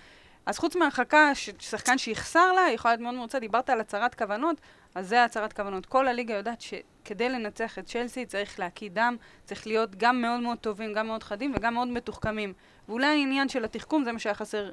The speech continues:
לליברפול, כי הם באמת היו טובים והיה משחק טוב והיה קצב טוב. ראינו שחקנים שבדרך כלל יש להם כושר גופני יוצא מן הכלל, פשוט עם הלשון בחוץ בסוף המשחק, בעיקר השחקנים של צ'לסי מן הסתם, כי הם, אה, התאמצו הרבה יותר מבחינה גופנית,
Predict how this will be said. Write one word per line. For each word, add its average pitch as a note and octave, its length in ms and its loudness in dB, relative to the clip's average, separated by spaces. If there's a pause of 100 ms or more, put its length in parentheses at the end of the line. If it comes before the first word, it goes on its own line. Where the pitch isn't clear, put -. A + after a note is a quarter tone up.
(120)
לליברפול, G3 520 -6
כי G3+ 100 -10
הם G3+ 60 -6
באמת A#3 260 0
היו D#4 140 0
טובים A#3 300 -4
והיה G3+ 160 0
משחק A3+ 360 -6
טוב A3+ 260 -4
והיה G3+ 120 0
קצב A3+ 280 -8
טוב. A3 220 -6 (440)
ראינו A3 220 0
שחקנים A#3 420 -6
שבדרך G3+ 420 -2
כלל A3 100 -4
יש G#3 140 -8
להם G#3 140 -6
כושר G#3+ 220 -6
גופני G3+ 580 -6 (240)
יוצא G#3 260 -4
מן A3+ 140 -4
הכלל, A3 280 0
פשוט - 320 -12 (500)
עם A3+ 120 0
הלשון A3+ 300 4
בחוץ B3 260 0
בסוף G#3+ 260 -6
המשחק, B3+ 420 -2 (480)
בעיקר G3+ 300 2
השחקנים G3+ 300 -8
של G3 120 -8
צ'לסי G3+ 280 -4
מן F#3+ 120 -6
הסתם, F#3+ 240 -8
כי F#3+ 100 -10
הם, F#3+ 200 -6
אה, F3+ 720 -6
התאמצו G3 380 -2
הרבה G3 140 0
יותר G3+ 200 -2
מבחינה G3 300 -10
גופנית, G3 480 -4